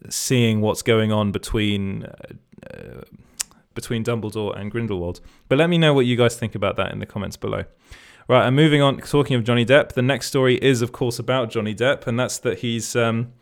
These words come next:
been denied an appeal by, uh, the just-, by Justice Nichol. And, uh, <laughs> he's a, now has to,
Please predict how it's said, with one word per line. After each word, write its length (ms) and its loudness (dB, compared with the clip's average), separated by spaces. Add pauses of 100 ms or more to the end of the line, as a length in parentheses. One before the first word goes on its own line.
(540)
been 180 0
denied 720 0 (180)
an 120 -6
appeal 640 4
by, 680 0
uh, 320 -16
the 80 -10
just-, 400 -6
by 140 0
Justice 400 -4
Nichol. 400 -4 (1080)
And, 420 -2 (100)
uh, 540 -4 (160)
<laughs> 60 -20
he's 220 -8
a, 60 -6
now 320 0
has 260 -4
to, 200 -4